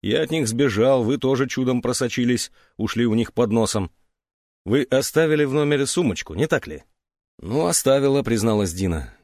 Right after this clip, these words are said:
«Незачем её с собой таскать. В тот момент я сильно переживала, могла действовать в отрыве от логики». «Ладно, если бы только в тот момент», вздохнул Андрей. В ваше отсутствие после моего побега они и нагрянули в гостиницу.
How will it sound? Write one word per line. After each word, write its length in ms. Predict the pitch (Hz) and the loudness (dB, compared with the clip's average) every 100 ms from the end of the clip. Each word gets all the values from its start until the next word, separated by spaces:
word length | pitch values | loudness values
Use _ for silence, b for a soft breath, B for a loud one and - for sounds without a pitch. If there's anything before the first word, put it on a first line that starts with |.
| - | -6
«Незачем 520 | 110 160 151 - 143 | -2 -2 -2 -2 0
её 160 | 135 120 | 0 0
с 40 | |
собой 320 | - 123 120 | 0 0 0
таскать. 520 | 107 104 - 95 - _ _ _ | 0 -2 0 -2 -4 _ _ _
В 80 | - | -4
тот 140 | 156 | 0
момент 340 | 147 151 143 | 0 0 0
я 120 | 123 131 | 0 -2
сильно 340 | 151 143 143 | 0 0 0
переживала, 640 | 135 135 120 139 151 127 82 | 0 0 2 0 0 -2 -2
могла 300 | 92 101 104 | -2 -2 0
действовать 520 | 117 - 107 104 - | -2 -2 -2 -2 -2
в 60 | |
отрыве 360 | 92 113 127 117 | -4 -2 -2 -2
от 200 | 113 101 | -2 -2
логики». 480 | 139 113 - - - _ _ _ _ _ _ - | -2 -4 -8 -14 -20 _ _ _ _ _ _ -8
«Ладно, 380 | 90 90 - - _ _ _ _ | -6 -6 -8 -20 _ _ _ _
если 280 | 123 131 131 | -6 -2 0
бы 120 | 127 | 0
только 280 | 143 135 127 | 0 0 0
в 60 | - | 0
тот 160 | 123 | 0
момент», 640 | 123 127 147 107 - - - | 2 2 2 2 -2 -14 -20
вздохнул 480 | - 82 - 101 82 | -18 -16 -8 -6 -6
Андрей. 380 | 80 78 78 _ _ _ _ _ _ - | -8 -10 -14 _ _ _ _ _ _ -8
В 100 | 90 | -2
ваше 260 | 247 160 | 0 0
отсутствие 540 | 151 - 185 - 151 139 | -2 -2 -4 -2 0 2
после 280 | 143 135 | 0 0
моего 380 | 131 131 131 139 | 0 0 0 0
побега 520 | 135 120 143 156 98 90 | 2 0 2 0 0 0
они 300 | 107 123 151 | -2 0 0
и 20 | |
нагрянули 540 | 131 131 135 123 98 90 | 0 0 0 0 0 -2
в 40 | |
гостиницу. 640 | 92 98 92 78 71 - | -2 -2 -4 -8 -10 -14